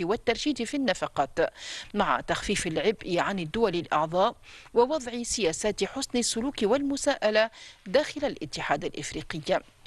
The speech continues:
وفي مداخلة حول تفعيل منطقة التبادل الحرة الإفريقية القارية، أكد نبيل عمار أهمية هذه المنطقة في تنمية التجارة البينية بين الدول الإفريقية،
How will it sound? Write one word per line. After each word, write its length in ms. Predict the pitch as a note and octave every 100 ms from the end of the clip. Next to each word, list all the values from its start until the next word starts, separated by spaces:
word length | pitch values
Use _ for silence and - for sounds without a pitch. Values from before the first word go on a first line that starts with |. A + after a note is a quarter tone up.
| - A3
وفي 340 | C4+ - D#4+
مداخلة 640 | D4 B3 A#3 C#4 B3+ B3+ A3
حول 380 | - B3 A3 G#3
تفعيل 480 | G#3 - A#3+ C#4+ C4
منطقة 420 | A#3+ A3+ - G3 G3
التبادل 560 | - F#3+ G3 F3+ F3+
الحرة 360 | F3 - G#3 F#3
الإفريقية 720 | E3+ F#3 F3+ F3 - G#3 F#3+
القارية، 840 | E3+ - C4 A3 F#3 D#3+ F#3 E3 - - - -
أكد 320 | A#3 F#3 E3+
نبيل 320 | E3+ E3 F3
عمار 500 | D3+ F3 F3+ A3 -
أهمية 440 | E3+ F3 F#3 F3 -
هذه 340 | E3 E3+ F3+
المنطقة 500 | F#3+ B3+ A#3+ G#3 G#3
في 160 | G#3 E3+
تنمية 380 | E3 E3 G3+ F#3+
التجارة 480 | F3 E3+ E3+ G3+ F3+ F3+
البينية 720 | D#3 F#3 A3 G#3+ G3 F3+ - - - -
بين 260 | A#3+ B3 F3
الدول 380 | C#3+ G3 B3
الإفريقية، 880 | A#3+ - B3+ F#3 F3 - D#3 E3+ E3+